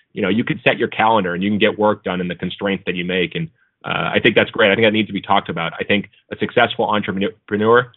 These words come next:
should be judged by how well they are personally and with their family more than just what they do in the business world.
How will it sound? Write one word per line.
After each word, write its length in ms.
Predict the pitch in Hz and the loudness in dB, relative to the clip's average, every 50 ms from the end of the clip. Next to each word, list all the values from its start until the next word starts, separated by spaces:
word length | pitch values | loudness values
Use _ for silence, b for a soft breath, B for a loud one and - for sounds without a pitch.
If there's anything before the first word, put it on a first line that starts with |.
| _ | _
should 160 | - - 101 95 | -8 -4 -2 -2
be 80 | 92 | 0
judged 400 | 85 87 110 107 107 101 - - - | 0 4 4 4 4 4 0 -2 -2
by 260 | 101 95 95 90 - _ _ _ _ | 0 0 0 0 -4 _ _ _ _
how 140 | - - 101 | 0 2 4
well 200 | 98 104 101 98 | 4 6 4 4
they 120 | 95 95 | 4 2
are 120 | 92 92 87 | 0 0 -2
personally 540 | - - - 110 107 - - 98 92 87 87 | -4 -2 0 0 0 0 -2 -6 -6 -4 -4
and 80 | 87 | -4
with 80 | 87 82 | -6 -4
their 160 | - 82 - - | -6 -6 -6 -2
family 480 | - 98 98 95 92 87 85 82 80 _ _ - | 0 2 2 2 0 0 -2 -4 -6 _ _ -4
more 200 | 95 92 98 95 | 0 2 2 4
than 100 | 92 90 | 4 2
just 200 | 85 92 - - | 0 -2 -2 -2
what 120 | 101 85 - | -2 -2 0
they 100 | 92 87 | -2 -2
do 280 | 80 95 92 90 90 | -2 0 -2 0 0
in 40 | 87 | -2
the 60 | 85 | -2
business 400 | 80 82 87 82 85 80 - - | 0 0 0 0 -2 -4 -6 -4
world. 180 | - - - | -4 -4 -4